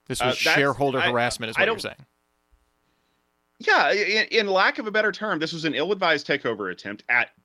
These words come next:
Speaker 2: best that happened at the worst possible time for this, although we're seeing a lot of M and A and activity that's happening already. We'll get to that in a minute. But th-, I don't really know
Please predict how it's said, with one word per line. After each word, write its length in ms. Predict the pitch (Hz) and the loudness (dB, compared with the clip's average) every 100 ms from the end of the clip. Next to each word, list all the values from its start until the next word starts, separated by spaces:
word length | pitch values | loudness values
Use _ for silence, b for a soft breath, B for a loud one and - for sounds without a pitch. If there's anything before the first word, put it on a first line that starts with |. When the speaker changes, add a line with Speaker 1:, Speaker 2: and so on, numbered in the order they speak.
| - | -4
Speaker 2:
best 560 | 131 156 82 - - - b b | 0 2 0 -6 -12 -18 b b
that 140 | 143 135 | 0 0
happened 320 | 156 156 151 | 0 0 -2
at 60 | |
the 80 | 147 | -2
worst 440 | 120 127 170 190 - | 0 2 2 2 2
possible 360 | 131 113 107 | 2 0 -8
time 240 | - 107 101 | -6 -6 -6
for 80 | |
this, 180 | 101 101 | -8 -4
although 320 | 120 127 123 | -2 0 0
we're 140 | 117 131 | 0 -4
seeing 240 | 135 131 | -4 -2
a 40 | 117 | 0
lot 120 | 113 | 2
of 80 | 110 | 0
M 140 | 107 | -2
and 80 | 104 | 0
A 180 | 101 101 | 0 0
and 80 | |
activity 460 | 95 - - 117 104 | -2 -4 -6 -6 -4
that's 160 | 92 - | -6 -2
happening 400 | 113 101 104 92 | -2 -2 -6 -4
already. 420 | 95 139 139 110 | 0 2 2 -2
We'll 300 | 117 117 101 _ | -4 -4 -6 _
get 140 | - - | -6 -4
to 40 | |
that 160 | 90 - | -4 -4
in 60 | |
a 20 | 98 | -2
minute. 260 | 170 - - B B B _ _ 147 123 - | 0 0 -4 B B B _ _ -18 -18 0
But 240 | 165 156 - | 2 2 0
th-, 140 | 127 170 | 0 2
I 160 | 220 | 4
don't 260 | 285 208 170 | 4 2 0
really 360 | 143 196 202 143 | -2 0 0 0
know 580 | 139 196 196 147 120 | 0 2 2 0 -6